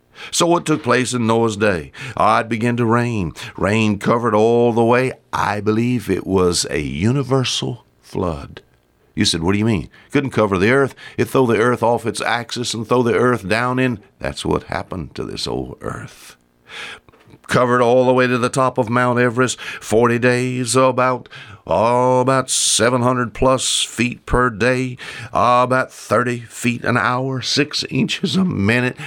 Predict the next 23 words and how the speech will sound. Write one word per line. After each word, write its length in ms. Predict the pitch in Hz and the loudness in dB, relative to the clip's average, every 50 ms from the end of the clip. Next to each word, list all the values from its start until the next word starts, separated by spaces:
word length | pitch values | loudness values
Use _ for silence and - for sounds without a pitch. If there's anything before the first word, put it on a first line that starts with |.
| - - - | -16 -16 -14
Man, 1160 | - 73 78 85 90 101 120 120 120 120 123 131 131 131 131 131 135 135 127 107 90 87 82 | -12 -8 -6 -2 0 0 2 2 2 0 0 -2 -2 -2 -2 -4 -4 -4 -6 -6 -6 -6 -2
didn't 260 | 82 123 131 127 131 127 | 2 2 2 2 2 2
it 160 | 131 127 - | 0 0 0
rain? 720 | 90 98 113 123 127 127 123 117 104 92 85 80 73 69 - - - - _ - - | 2 2 2 2 0 0 -2 -2 -2 -2 -2 -4 -6 -8 -10 -14 -20 -20 _ -6 -2
But 200 | 76 73 - 123 | -2 -2 -2 -2
God 260 | - 73 71 71 - | -2 -2 -2 -2 -2
told 300 | 87 92 113 131 139 131 | -4 -4 -4 -4 -8 -10
them. 240 | 131 127 123 120 - _ _ _ _ _ _ _ _ | -12 -12 -12 -16 -20 _ _ _ _ _ _ _ _
God 300 | - - 82 82 80 67 | -4 -2 0 0 -2 -2
warned 380 | 69 71 80 98 120 147 151 92 | -4 -4 -2 -2 -2 -2 -4 -4
them. 320 | 73 67 64 62 64 60 _ _ _ _ _ _ _ _ _ _ _ _ _ _ _ - | -4 -4 -4 -6 -12 -18 _ _ _ _ _ _ _ _ _ _ _ _ _ _ _ -6
They 180 | - 110 135 147 | -2 0 0 0
got 120 | 147 127 | 0 -2
a 60 | 117 | 0
message 400 | 120 139 147 139 - 78 78 - | 0 0 0 -2 -2 -4 -4 -4
from 160 | - 90 82 | -4 -4 -2
the 100 | 85 87 | 0 0
weatherman. 600 | 90 110 135 - 101 76 76 76 65 60 58 57 - - _ _ _ _ _ _ _ _ | 0 -2 -4 -4 -4 -6 -6 -6 -8 -8 -12 -14 -16 -20 _ _ _ _ _ _ _ _
They 160 | - 113 131 127 | 0 0 2 2
didn't 200 | 120 117 117 101 | 0 0 0 0
believe 400 | 117 127 151 165 175 - 73 69 | 2 2 2 2 0 -4 -6 -6
the 120 | 73 65 | -4 -4
weatherman. 600 | 67 71 67 62 62 64 65 60 57 55 52 - | -4 -4 -6 -8 -8 -8 -10 -10 -10 -12 -14 -18